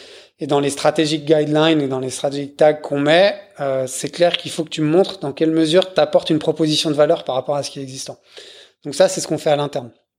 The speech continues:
Euh, si je reviens à ta question, c'était la stratégie d'Innovation Hub.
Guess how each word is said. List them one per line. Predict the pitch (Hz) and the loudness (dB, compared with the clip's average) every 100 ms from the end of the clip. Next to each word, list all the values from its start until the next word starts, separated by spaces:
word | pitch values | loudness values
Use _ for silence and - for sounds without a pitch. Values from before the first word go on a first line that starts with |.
| _ _ - - 151 | _ _ -12 -4 2
Euh, | 151 147 147 147 147 147 151 147 147 - - - - | 4 6 6 6 6 4 4 2 -2 -10 -10 -10 -12
si | - 165 | -6 -2
je | 151 | 2
reviens | 160 170 180 180 165 170 170 170 165 | 4 4 6 4 2 2 2 2 0
à | |
ta | 156 151 | 0 -2
question, | - 156 - 185 196 | -2 -4 0 2 2
c'était | 190 156 - 170 | 0 -4 0 2
la | 156 | 2
stratégie | - 165 160 165 156 156 | -2 -4 0 0 0 -2
d'Innovation | 151 151 151 151 160 | -2 -2 0 -2 -2
Hub. | 156 185 | 2 2